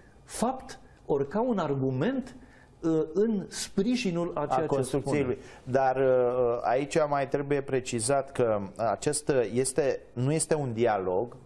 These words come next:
Speaker 2: această carte între cei doi, este o inițiativă, ă,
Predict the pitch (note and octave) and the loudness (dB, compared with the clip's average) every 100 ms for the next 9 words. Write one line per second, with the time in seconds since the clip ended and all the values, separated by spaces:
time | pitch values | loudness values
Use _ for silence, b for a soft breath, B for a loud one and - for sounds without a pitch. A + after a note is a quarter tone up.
0 | - - G2+ A#2 - A#2+ A#2+ A#2 - A#2+ | -14 -10 -4 -4 -4 -4 -2 -2 -4 -6
1 | A2 A2 G2+ A#2 A2 G2+ G2 A#2+ B B | -4 -4 -2 -2 0 0 0 -2 B B
2 | B - A#2+ D#3+ E3+ A3+ F#3 D#3+ - C#3+ | B -8 0 0 0 0 0 0 0 2
3 | A#2 - A2+ F#2 G#2 A#2 D#3 B B B | 2 0 -2 -2 0 0 -2 B B B
4 | C3 C3 B2 A#2+ | 2 4 4 2